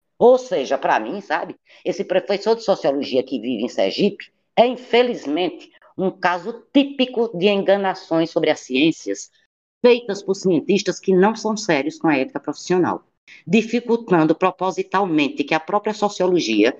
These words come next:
contribua mais no combate à covid em Sergipe. E o Brasil hoje, nós todos no Brasil, estamos mergulhados numa catástrofe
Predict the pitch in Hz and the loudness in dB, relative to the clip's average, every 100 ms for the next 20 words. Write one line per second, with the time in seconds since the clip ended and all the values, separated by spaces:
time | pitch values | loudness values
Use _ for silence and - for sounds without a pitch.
0 | - _ 220 226 220 185 156 170 180 175 | -14 _ 0 0 0 0 4 4 2 -2
1 | 127 104 - - _ _ - 220 220 220 | -2 -4 -12 -16 _ _ -2 -2 0 -2
2 | 175 143 131 165 - 165 135 139 151 165 | 0 -2 -2 -6 -8 -8 -6 -8 -6 -6
3 | 147 120 - _ _ _ _ _ - 208 | -6 -8 -14 _ _ _ _ _ -4 2
4 | 214 208 160 170 165 147 220 - - _ | 4 4 2 -2 -4 -2 -2 -6 -20 _
5 | - 170 160 - - 208 156 139 - _ | -4 -2 -2 -4 4 4 4 -8 -12 _
6 | _ _ _ 139 131 120 101 156 160 - | _ _ _ -2 0 0 0 -2 -2 -4
7 | _ _ 147 147 165 170 151 175 156 196 | _ _ -6 -2 0 2 2 2 4 4
8 | 156 131 127 131 151 170 - 196 208 - | 4 2 0 -6 -4 -4 -2 -4 -4 -4
9 | 143 - - 190 190 | -4 -4 -6 -6 -6